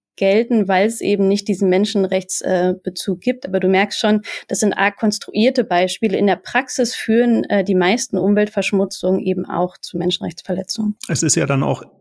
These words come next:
Speaker 2: mm, so ein bisschen zufällig, ne, die, du-, durch diese Unterscheidung. Ein anderes Beispiel, was ich da auch schon mal gehört habe, ähm, war, ähm, ähm, Abholzung von Regenwald, also die reine Abholzung von Regenwald,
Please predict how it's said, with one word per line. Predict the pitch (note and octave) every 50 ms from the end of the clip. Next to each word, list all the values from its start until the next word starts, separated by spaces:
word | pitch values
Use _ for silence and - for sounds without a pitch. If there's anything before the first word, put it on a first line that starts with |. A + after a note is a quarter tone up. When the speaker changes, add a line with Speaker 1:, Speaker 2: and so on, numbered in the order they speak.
| _ _ _
Speaker 2:
mm, | D#3 C#3+ C#3 C#3 C#3 C#3 C#3 C3 C#3 D3+ -
so | F3 D#3 C3+ C#3+
ein | C#3+
bisschen | B2 D#3 - D3+ C3
zufällig, | - - - D3+ D#3+ F#3 F#3 - - G3 G#3+ G#3 G#3 A3 - - - - G#3 -
ne, | - C3+ C#3 F3 G#3 C4+ G#3 -
die, | D3+ D3+ D3 C#3 A#2+ -
du-, | C#3 D3+ D#3 -
durch | - D3+ D3 C#3 -
diese | - D3+ C#3+
Unterscheidung. | D3+ D3 - D3+ C#3 - - D3 C#3+ E3 E3+ E3 C#3 B2
Ein | A#2+
anderes | A#2 C#3 C#3+ D3+ D3 D3+ D3 - - - -
Beispiel, | - A#2 A2+ C3+ D#3+ D3 - - D3+ C#3+ C3+
was | D3+ C#3 C3+
ich | D3+ C3+
da | - D3 C#3 C#3 C#3 C#3
auch | - - C#3 C#3 C3
schon | - D#3 D3
mal | C#3 C#3 C3+
gehört | C3 C3 B2 C3+ C#3+ C#3 C#3 A#2+
habe, | A#2 C3 C3 C3 C3+ C3 C#3 C#3 C3 C3+ - - - - - - - _ _ -
ähm, | B2+ B2+ B2 A#2+ B2 - -
war, | D3+ C3 B2 B2+ B2 B2+ B2+ B2+ C3 C3
ähm, | A#2+ A#2+ A#2+ - C3+
ähm, | C3+ B2+ A#2+ A#2 -
Abholzung | - - B2+ - - C#3+ D3 C#3 C3 B2+ - C#3 C3+ A#2+
von | - B2+ A#2+
Regenwald, | G#2 A#2+ C3+ D#3+ F3+ F3 D#3+ D3+ D3+ D#3 D#3+ D3+
also | C#3 A2+ A2+
die | A#2 A#2+
reine | A2+ - A#2+ A#2+ C3 B2+ B2 B2 B2 -
Abholzung | B2+ D3 - - - D3 C3+ C#3 C3 - C#3 C3+
von | C3 - C3 A#2
Regenwald, | A2+ G2+ A2+ B2+ D3+ E3+ E3 D#3+ D#3 D#3+ - - - A2+ A2 A2+ B2 C#3 D3 D3+ D#3 D#3+ - - -